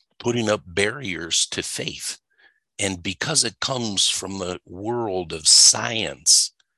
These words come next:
it has a lot of power. It's, it's maybe, Hampton,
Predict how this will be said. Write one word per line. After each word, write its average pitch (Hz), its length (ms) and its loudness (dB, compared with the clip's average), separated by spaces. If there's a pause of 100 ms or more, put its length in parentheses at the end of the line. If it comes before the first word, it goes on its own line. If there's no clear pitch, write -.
(400)
it 117 120 -4
has 151 220 0
a 92 80 0
lot 92 440 -8
of - 100 -12
power. 71 480 -6 (300)
It's, - 260 0 (480)
it's - 260 -2
maybe, 98 680 -2
Hampton, 80 460 -6